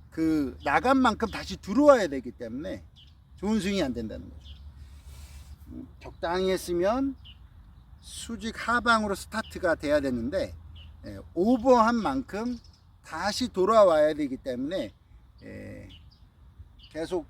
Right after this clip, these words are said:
연결되는 동작에서 불필요한 스윙, 스윙 궤적이 나온다는 거예요. 그래서, 어, 꼭 필요한 것만, 아, 깔끔하네.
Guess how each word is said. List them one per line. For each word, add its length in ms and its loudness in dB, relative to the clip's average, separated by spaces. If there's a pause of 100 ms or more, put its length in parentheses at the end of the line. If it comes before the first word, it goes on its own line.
(140)
연결되는 1400 -4
동작에서 720 2
불필요한 680 2
스윙, 440 -2 (180)
스윙 400 -2
궤적이 340 -2
나온다는 500 -2
거예요. 280 -18 (460)
그래서, 320 0 (840)
어, 420 -4 (1600)
꼭 200 -10
필요한 400 0
것만, 360 -4 (1500)
아, 220 2
깔끔하네. 800 -6